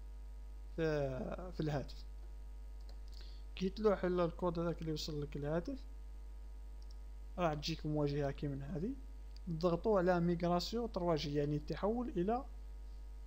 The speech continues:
الجيل الثالث. كي تضغطوا على التحول إلى الجيل الثالث، راح يطلب منكم،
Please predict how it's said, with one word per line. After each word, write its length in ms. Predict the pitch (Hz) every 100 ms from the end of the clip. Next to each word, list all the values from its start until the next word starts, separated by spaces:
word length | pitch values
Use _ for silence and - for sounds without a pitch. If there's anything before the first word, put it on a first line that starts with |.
| - -
الجيل 220 | 165 165 226
الثالث. 440 | - 143 135 - - - - - - - - - - - -
كي 120 | 175
تضغطوا 380 | 170 254 233 214
على 680 | 202 196 180 170 156 147 151
التحول 520 | 170 - 160 165 165
إلى 200 | 160 156
الجيل 240 | 147 147 147
الثالث، 540 | 139 156 165 269 - - - - - - - - - - - - - - - - -
راح 160 | 175
يطلب 280 | 196 185 185
منكم، 460 | 175 175 170 233